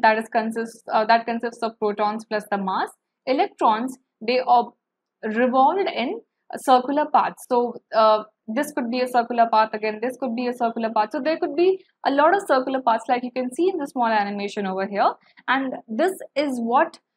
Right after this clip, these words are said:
uh, Rutherford proposed to be the model of an atom. There, but there are certain, uh, drawbacks of Rutherford's model of the atom. Let's have a look at them. The revolution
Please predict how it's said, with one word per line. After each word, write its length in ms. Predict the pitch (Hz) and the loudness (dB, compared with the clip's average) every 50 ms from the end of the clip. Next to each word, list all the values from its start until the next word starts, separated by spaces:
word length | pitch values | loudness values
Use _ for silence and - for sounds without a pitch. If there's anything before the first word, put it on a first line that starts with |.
| _ _ - | _ _ 2
uh, 240 | 208 220 220 196 214 | 2 4 4 2 2
Rutherford 520 | 233 254 240 311 302 - 247 226 220 226 | 0 0 0 0 -2 0 0 0 0 0
proposed 440 | - 240 233 - 262 277 339 339 339 - | -2 -6 -6 -4 -2 -2 -2 -2 -2 -4
to 60 | 262 | -4
be 160 | 226 233 226 | -4 -2 -2
the 100 | 202 220 | -2 -2
model 440 | 214 208 196 196 196 202 208 - - | -2 -2 -2 -2 -2 -4 -4 -4 -2
of 180 | - 226 202 - - | -2 -2 -2 -2 -4
an 140 | 240 359 - _ _ _ _ _ - | -8 -8 -8 _ _ _ _ _ -8
atom. 280 | 196 185 - - - _ _ _ _ _ _ _ _ _ _ _ _ _ _ _ _ _ _ _ _ _ _ _ _ _ _ _ _ _ _ _ _ _ _ _ _ _ _ _ _ _ _ _ _ _ _ _ _ _ _ _ _ _ _ _ 202 | -8 -8 -10 -16 -20 _ _ _ _ _ _ _ _ _ _ _ _ _ _ _ _ _ _ _ _ _ _ _ _ _ _ _ _ _ _ _ _ _ _ _ _ _ _ _ _ _ _ _ _ _ _ _ _ _ _ _ _ _ _ _ -10
There, 480 | 214 233 285 302 311 320 339 320 - 240 | -4 -2 0 2 2 2 2 2 0 0
but 160 | 247 240 226 | -2 0 2
there 180 | 262 277 320 | 2 4 4
are 160 | 370 415 415 403 | 4 4 4 2
certain, 480 | 330 285 277 269 - 311 320 339 349 | 0 0 0 0 -2 -4 -4 -4 -4
uh, 300 | 330 - 240 233 226 226 | 0 0 2 2 2 2
drawbacks 680 | 220 202 220 247 269 294 302 - 226 185 - - - - - - | 0 2 6 8 8 8 8 6 4 4 4 0 -6 -12 -4 -4
of 160 | 226 226 220 | -2 0 2
Rutherford's 560 | 233 226 214 220 226 226 226 220 220 214 - - | 2 2 2 2 -2 -2 -2 -2 -2 -2 -6 -4
model 360 | 214 202 202 202 202 208 196 | -2 0 0 0 0 -2 -2
of 100 | 190 - - | -2 -4 -6
the 140 | 311 311 - - | -10 -6 0 0
atom. 360 | 196 196 185 - 170 175 180 - _ _ _ _ - | 0 0 0 -2 -8 -10 -12 -18 _ _ _ _ -4
Let's 180 | 285 294 - | -4 -4 0
have 160 | - 202 190 202 | 0 0 0 0
a 40 | |
look 180 | 202 196 190 - | -2 -6 -4 -4
at 140 | 233 226 226 | -2 0 0
them. 180 | 294 359 427 - _ _ _ _ _ _ - | 0 0 -2 -4 _ _ _ _ _ _ -2
The 140 | 240 247 262 | 2 4 4
revolution 760 | 269 254 240 262 247 269 311 349 381 370 - 330 240 202 | 4 4 2 0 0 2 4 4 2 2 0 -2 -4 -4